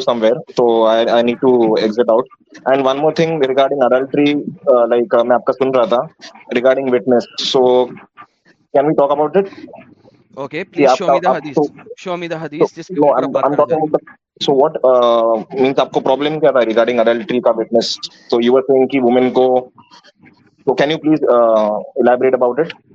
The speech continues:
Speaker 2: محمد نے کہا ہے کہ اگر آپ نے کسی لڑکی کے اوپر ایڈلٹری کا بلیم لگانا ہے یا کسی لڑکے کے اوپر ایڈلٹری کا بلیم لگانا ہے تو
Speaker 1: ہاں۔
Speaker 2: آپ نے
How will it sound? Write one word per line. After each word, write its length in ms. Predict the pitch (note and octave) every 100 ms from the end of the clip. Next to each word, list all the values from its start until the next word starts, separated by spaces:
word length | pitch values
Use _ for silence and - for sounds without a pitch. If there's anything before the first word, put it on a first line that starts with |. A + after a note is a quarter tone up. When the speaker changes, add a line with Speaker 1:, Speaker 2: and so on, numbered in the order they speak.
| _ _ - - _ _ -
Speaker 2:
محمد 420 | C#3 C#3+ F#3 A3
نے 80 | A#3+
کہا 240 | G#3 D#3+ E3
ہے 140 | E3+
کہ 120 | F#3
اگر 200 | E3 F3+
آپ 240 | F3+ E3+ F#3
نے 140 | F#3 - -
کسی 260 | - F#3
لڑکی 560 | E3 C#3+ C#3+ C#3 - F3+
کے 100 | F3
اوپر 220 | D#3 E3+
ایڈلٹری 440 | D3+ C#3+ C#3+ D#3 E3
کا 120 | F3
بلیم 280 | D#3 C#3 D#3+
لگانا 400 | D3+ B2+ C3 C3
ہے 80 | D3+
یا 100 | D#3
کسی 180 | D3+
لڑکے 320 | D#3+ C3 - D3
کے 100 | D3+
اوپر 180 | D3
ایڈلٹری 380 | C#3+ C3 C3+ D#3+
کا 100 | D3+
بلیم 260 | C#3+ C3 C3
لگانا 380 | B2 A2+ A2+ A#2
ہے 180 | B2 E3+ - - - - _
تو 100 | F#3 - -
Speaker 1:
ہاں۔ 260 | D#3 E3+
Speaker 2:
آپ 200 | G3 E3
نے 360 | F3+ F3 F3